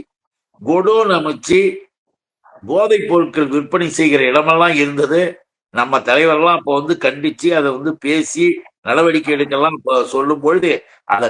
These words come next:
கண்டுக்காம இருந்த இந்த எடப்பாடி இன்னைக்கு கதை பேசலாம், ஆடலாம்.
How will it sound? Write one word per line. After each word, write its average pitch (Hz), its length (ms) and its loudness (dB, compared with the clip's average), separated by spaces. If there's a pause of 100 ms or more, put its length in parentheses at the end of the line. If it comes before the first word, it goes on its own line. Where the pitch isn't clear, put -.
(100)
கண்டுக்காம 165 600 -2
இருந்த 139 300 -6
இந்த 117 280 -6
எடப்பாடி 147 580 0 (520)
இன்னைக்கு 165 420 -4
கதை 160 260 -2
பேசலாம், 151 640 -4
ஆடலாம். 131 500 0